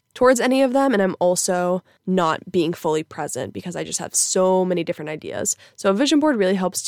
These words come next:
to bring your focus in on a few things rather than a million different things that you want to manifest.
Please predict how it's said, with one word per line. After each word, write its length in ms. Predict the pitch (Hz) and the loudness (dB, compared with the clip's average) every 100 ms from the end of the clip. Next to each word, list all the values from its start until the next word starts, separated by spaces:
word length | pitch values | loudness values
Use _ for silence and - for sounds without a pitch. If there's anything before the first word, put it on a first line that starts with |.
| 190 | -2
to 200 | 170 180 _ _ _ | -2 -4 _ _ _
bring 400 | 180 185 202 214 | -20 -2 2 4
your 120 | 247 226 | 4 2
focus 440 | - 175 190 190 - | 2 0 0 -2 0
in 220 | 175 175 | -2 0
on 100 | 170 | -2
a 60 | 160 | -4
few 300 | - 180 185 | -10 -8 -4
things 360 | 220 233 233 | 0 0 0
rather 240 | 180 170 180 | -2 -2 -2
than 240 | 165 165 | -2 -4
a 80 | 170 | -4
million 520 | 170 170 175 175 180 | -2 -2 -2 -2 -2
different 360 | 170 - - - | -6 -8 -10 -8
things 300 | 160 165 175 | -6 -6 -6
that 160 | - | -8
you 100 | 175 | -6
want 200 | 160 170 | -6 -6
to 80 | 175 | -8
manifest. 520 | 165 185 208 254 254 | -4 -4 0 0 -2